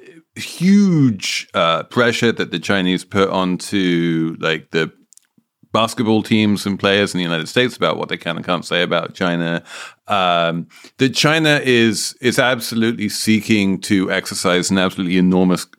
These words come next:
amount of control over absolutely everyone and absolutely everything, certainly within its own borders. And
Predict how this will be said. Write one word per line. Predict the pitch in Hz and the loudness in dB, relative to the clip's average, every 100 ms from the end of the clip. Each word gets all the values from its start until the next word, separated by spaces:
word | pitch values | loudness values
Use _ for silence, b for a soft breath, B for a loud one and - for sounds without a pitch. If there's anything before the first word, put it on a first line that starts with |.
| _ | _
amount | 101 90 85 - | 0 0 0 -4
of | 80 | -8
control | - 87 98 90 85 | -4 -2 0 2 2
over | 80 73 76 73 - _ - | 0 0 -2 -2 -8 _ -6
absolutely | 101 98 - 95 85 80 | -4 -2 -2 -2 -2 -2
everyone | 87 87 85 80 | -2 -2 -2 -4
and | 78 | -4
absolutely | 80 78 80 73 73 | -6 -6 -6 -6 -4
everything, | 71 - - 135 127 | -6 -6 -2 2 2
certainly | 104 87 85 | 2 0 0
within | 85 78 80 | 0 0 -2
its | - - | -4 -6
own | 82 | -6
borders. | 87 123 113 107 - B B B B _ | -2 0 2 0 -2 B B B B _
And | 131 135 135 131 131 127 | -4 0 0 0 -2 -4